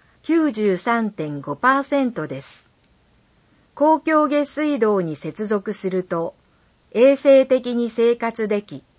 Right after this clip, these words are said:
川や海の水質保全にもつながります。公共下水道には早期に接続しましょう。使用可能区域になって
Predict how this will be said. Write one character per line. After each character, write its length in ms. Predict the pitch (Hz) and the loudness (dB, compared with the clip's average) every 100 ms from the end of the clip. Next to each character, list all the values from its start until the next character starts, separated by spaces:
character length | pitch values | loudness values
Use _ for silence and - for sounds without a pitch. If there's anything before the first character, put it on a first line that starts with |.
| _ _ - | _ _ -4
川 340 | 196 247 285 | 2 4 6
や 200 | 247 202 | 6 4
海 280 | 220 247 233 | 4 2 2
の 160 | 180 | 0
水 360 | 165 - 208 269 | -2 -2 -2 -2
質 300 | - - 254 | -6 -6 -4
保 160 | 233 240 | -2 0
全 320 | 247 240 233 | 2 0 0
に 100 | 226 | 0
も 180 | 196 160 | -2 -4
つ 160 | - | -6
な 160 | 139 156 | -8 -6
が 120 | 151 | -6
り 140 | 147 | -6
ま 160 | 143 139 | -8 -8
す。 320 | - - - _ _ _ _ _ _ _ _ _ _ _ - | -10 -16 -20 _ _ _ _ _ _ _ _ _ _ _ 0
公 260 | 285 311 | 2 4
共 280 | 302 294 294 | 4 4 6
下 160 | 277 269 | 4 2
水 320 | - 294 269 | 0 -2 0
道 240 | 214 196 | 0 0
に 160 | 185 175 | -2 -2
は 220 | 147 - | -4 -6
早 360 | - - 320 294 | -10 -4 -2 -2
期 180 | 233 202 | -2 -4
に 140 | 160 | -4
接 280 | - 143 214 | -8 -10 -4
続 280 | 226 214 214 | -4 -4 -6
し 140 | - | -6
ま 140 | 185 185 | -6 -6
し 160 | - | -6
ょ 220 | 165 127 - | -8 -8 -14
う。 40 | _ _ _ _ _ _ _ _ _ _ _ | _ _ _ _ _ _ _ _ _ _ _
使 240 | - 214 | -10 0
用 220 | 262 294 294 | 4 4 4
可 180 | 294 | 4
能 220 | 269 269 269 | 6 6 4
区 180 | 277 285 | 0 -4
域 260 | 247 208 | -4 -4
に 160 | 185 170 | -4 -4
な 140 | 170 | -6
っ 60 | 185 | -10
て 360 | _ 156 147 | _ -12 -12